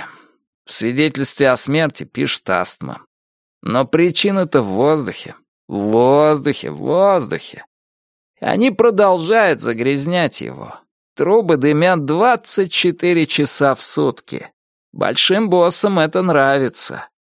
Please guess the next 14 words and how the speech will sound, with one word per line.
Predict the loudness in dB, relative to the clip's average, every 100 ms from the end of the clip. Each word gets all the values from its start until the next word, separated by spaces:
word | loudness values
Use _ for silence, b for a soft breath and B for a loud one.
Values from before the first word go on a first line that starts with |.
| _ _ _ _ _ _ _ _
Эти | 0 2 2
двухсотдолларовые | 2 2 2 2 0 2 2 4 2 2 0
фильтры — | 0 -2 -2 -2 -4 -6 -10 _
полное | 0 2 2 0 -2
дерьмо. | 0 2 2 2 0 -2 _ _ _ b b b
Две | -2 0 2
пластинки — | 2 2 2 2 0 0
сетки, | -2 0 2 0 0 -2 -2 -6
а | -6 -2
между | -2 0 0
ними | 2 2 2
клочок | 2 2 4 2 0 2 0 2
ментоловой | 0 0 2 2 2 2 2
ваты. | 2 0 0 -6 -16